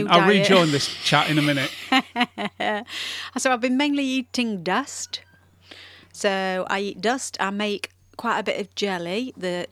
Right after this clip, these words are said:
Speaker 1: ten, um, calorie jelly. It's just dust and water. So I eat quite a lot of that and some Greek yogurt. Not a lot of other stuff. And I'm tr-, really, really trying hard to lose quite a bit
Speaker 2: I can smell
Speaker 1: of
Speaker 2: onion.
Speaker 1: timber.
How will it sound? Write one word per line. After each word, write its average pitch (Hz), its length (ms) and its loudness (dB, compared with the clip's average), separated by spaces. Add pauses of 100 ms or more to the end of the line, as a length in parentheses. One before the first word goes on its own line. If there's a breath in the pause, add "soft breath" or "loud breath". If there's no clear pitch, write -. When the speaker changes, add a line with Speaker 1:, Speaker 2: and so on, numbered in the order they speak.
Speaker 1:
ten, 208 480 -4 (240)
um, 180 640 -8 (380)
calorie 190 380 -8
jelly. 180 480 -6 (140)
It's - 140 -14
just - 280 -6
dust 254 500 -4
and 214 160 -8
water. 240 540 -6
So 180 240 -8
I 190 120 -4
eat 240 220 -8
quite 226 300 -8
a - 20 -8
lot 214 260 -8
of 202 120 -18
that 190 380 -10
and 185 180 -12
some 196 160 -10
Greek 185 240 -10
yogurt. 175 400 -10 (680 soft breath)
Not 220 220 -4
a - 20 0
lot 220 140 -4
of 196 140 -8
other 196 160 -6
stuff. 165 460 -6
And 208 120 -4
I'm 190 140 -8
tr-, - 200 -12
really, 247 380 -4
really 220 260 -6
trying 196 320 -8
hard 165 280 -10
to - 120 -8
lose 175 360 -6
quite 175 260 -6
a 165 40 -8
bit 165 280 -6
Speaker 2:
I 240 100 0
can - 200 -4
smell 113 280 -4
Speaker 1:
of 165 60 2
Speaker 2:
onion. 208 280 2
Speaker 1:
timber. 160 260 -8